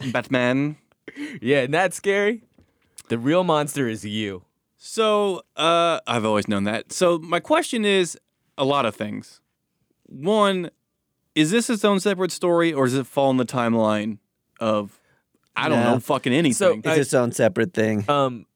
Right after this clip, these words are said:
Speaker 3: uh, so
Speaker 1: Contradict me.
Speaker 3: this is Superboy, right? I-, is that not Superboy that's hanging out with, uh, I guess
Speaker 2: Super,
Speaker 3: Bat-,
Speaker 2: it's
Speaker 3: uh,
Speaker 2: the Super
Speaker 3: Robin?
Speaker 2: Sons.
Speaker 3: Yeah, it's the
Speaker 1: Yeah,
Speaker 3: Super Sons, right?
Speaker 1: Damian
Speaker 2: Which,
Speaker 1: and
Speaker 2: by the way, they don't need to wear the logos of their fathers. <laughs>
Speaker 1: Yeah.
Speaker 3: I do, I,
Speaker 2: Uh,
Speaker 3: that's, I always wear the logo of my, my dad.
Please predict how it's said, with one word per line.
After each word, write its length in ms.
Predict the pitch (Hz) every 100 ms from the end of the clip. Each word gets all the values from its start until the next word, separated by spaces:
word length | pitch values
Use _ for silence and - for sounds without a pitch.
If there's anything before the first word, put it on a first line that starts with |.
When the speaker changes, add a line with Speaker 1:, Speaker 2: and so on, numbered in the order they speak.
| _ _ _ _ _ _ _ -
Speaker 3:
uh, 40 | 139 _
so 140 | - 156
Speaker 1:
Contradict 460 | 139 127 127 113
me. 160 | 120 117
Speaker 3:
this 160 | 160
is 120 | 202 170
Superboy, 760 | 196 185 143 117 104 101 104
right? 280 | 101 110 127 _ _ _
I-, 180 | 107 120
is 200 | - 117
that 140 | 135 127
not 180 | 131
Superboy 420 | - 139 135 139 127
that's 140 | 120
hanging 220 | 139 123
out 140 | 123 110
with, 220 | 120 -
uh, 300 | 110 104 98 - _ _ _ _ -
I 60 |
guess 180 | 120 180
Speaker 2:
Super, 220 | - 139 185
Speaker 3:
Bat-, 100 | -
Speaker 2:
it's 120 | 143
Speaker 3:
uh, 40 | 110
Speaker 2:
the 60 |
Super 120 | 131
Speaker 3:
Robin? 140 | 156 170
Speaker 2:
Sons. 480 | 95 104 104 - -
Speaker 3:
Yeah, 100 | 170
it's 140 | 147 143
the 60 |
Speaker 1:
Yeah, 140 | 123 117
Speaker 3:
Super 40 | 98
Sons, 160 | 101 101
right? 100 | 120
Speaker 1:
Damian 360 | 123 131 131 127
Speaker 2:
Which, 80 |
Speaker 1:
and 60 | 214
Speaker 2:
by 100 | 269
the 60 | 240
way, 120 | 214
they 180 | 139 247
don't 140 | 285
need 120 | 233
to 60 | 202
wear 160 | 165
the 140 | 165 143
logos 640 | 113 120 139 151 156 151
of 140 | 143 110
their 140 | 113
fathers. 640 | - 117 131 143 151 143 -
<laughs> 60 | - - -
Speaker 1:
Yeah. 120 | 143
Speaker 3:
I 60 | 143
do, 140 | 135 127
I, 120 | 220
Speaker 2:
Uh, 120 | 175
Speaker 3:
that's, 200 | 208 - -
I 140 | 214
always 280 | 185 165 139
wear 120 | 123
the 100 | 110 104
logo 280 | 101 95
of 100 | 95
my, 180 | 92 87 80
my 180 | 98
dad. 260 | 92 90 85